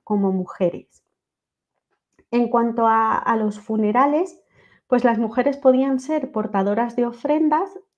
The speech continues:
o, eh, actuar como plañideras, que es la imagen que, que vemos ahora. No sabemos si, si estas plañideras serían todas familiares del difunto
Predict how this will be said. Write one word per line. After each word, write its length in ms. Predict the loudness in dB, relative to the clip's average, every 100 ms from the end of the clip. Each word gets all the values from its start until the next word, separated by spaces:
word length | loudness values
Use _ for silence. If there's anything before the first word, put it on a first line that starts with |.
| _
o, 400 | 6 6 4 -4 0
eh, 240 | 2 2
actuar 420 | -2 -4 -2 -2
como 300 | 0 0 2
plañideras, 640 | 0 2 0 0 0 -2 -10
que 100 | -8
es 100 | -4
la 120 | -2
imagen 420 | -2 -4 -8 -6
que, 300 | -4 -4 -6 -6
que 100 | -2
vemos 500 | 0 0 -2 -4 -6
ahora. 420 | -8 -8 -10 -16 _ _ _ _ _ _ _
No 180 | 2 4
sabemos 520 | 2 -2 0 -2 -2
si, 600 | -2 -2 0 -4 -8 -12
si 240 | -12 -2 -2
estas 380 | -2 -4 -6 -4
plañideras 920 | -4 -2 -2 0 0 0 -6 -10 -18
serían 540 | -10 -4 -2 -2 -4 -4
todas 360 | -4 -4 -6
familiares 640 | -8 -4 -2 -2 -2 -4 -2
del 160 | -2
difunto 640 | -2 -4 0 0 0 -4